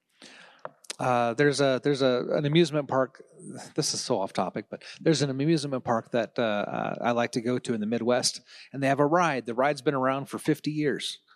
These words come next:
and it's kinda one of those little classic old rides. And, uh, they announced last year, "We're getting rid of this ride," and everyone just lost it, who loves this place. Like, "You can't do that," even though no one went, no one, no one rides the thing anymore because it's fifty years old.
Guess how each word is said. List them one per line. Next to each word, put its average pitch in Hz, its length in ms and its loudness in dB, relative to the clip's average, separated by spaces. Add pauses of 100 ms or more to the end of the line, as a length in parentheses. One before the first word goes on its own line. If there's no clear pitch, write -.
(480)
and 120 100 0
it's 110 100 -2
kinda 135 220 0
one 135 100 2
of 120 60 0
those 107 140 -2
little 120 180 -2
classic - 400 -2
old 120 220 2
rides. 113 420 -2 (680)
And, 113 220 -4
uh, 104 260 0 (240)
they 135 120 4
announced 127 380 0
last 123 380 0
year, 120 100 4
"We're 143 160 4
getting 185 300 2
rid 190 160 6
of 160 80 2
this 135 240 -2
ride," 107 340 0
and 117 120 0
everyone 170 520 4
just 131 240 -2
lost 104 380 2
it, - 120 -6 (640)
who 135 120 4
loves 117 220 4
this 95 140 -2
place. - 360 -6
Like, - 220 2 (300)
"You 440 240 6
can't 302 340 4
do 302 220 6
that," 220 320 4
even 180 200 4
though 180 100 4
no 175 180 4
one 165 180 0
went, 170 220 2
no 190 200 4
one, 180 180 0
no 180 120 6
one 160 100 2
rides 165 320 4
the 135 80 2
thing 127 220 0
anymore 127 260 2
because 123 280 0
it's 110 80 -2
fifty - 260 -4
years 120 160 -2
old. - 160 0